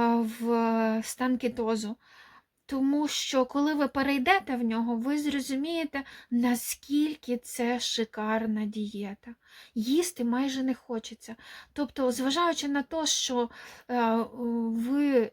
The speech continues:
ем, харчуєтесь так, як вам хочеться, але при цьому апетит знижується,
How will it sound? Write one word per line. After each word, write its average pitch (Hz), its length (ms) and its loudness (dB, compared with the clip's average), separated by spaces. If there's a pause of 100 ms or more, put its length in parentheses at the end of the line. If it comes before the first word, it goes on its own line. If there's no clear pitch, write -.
ем, 226 420 -2 (960)
харчуєтесь 294 720 0
так, 269 220 -4
як 247 160 0
вам 254 160 0
хочеться, 285 580 0 (360)
але 269 220 2
при 294 180 -4
цьому 381 400 0
апетит 294 520 -2
знижується, 240 920 0